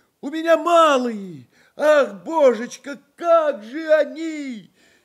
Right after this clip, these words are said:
Её исполненный дикого отчаяния крик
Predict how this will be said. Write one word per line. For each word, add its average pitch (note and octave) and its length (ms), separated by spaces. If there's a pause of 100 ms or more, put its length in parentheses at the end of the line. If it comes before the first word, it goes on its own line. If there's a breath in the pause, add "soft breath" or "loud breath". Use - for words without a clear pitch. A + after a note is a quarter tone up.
(320 soft breath)
Её E3 380
исполненный D#3+ 1000
дикого D#3 720
отчаяния D#3 800
крик E3 680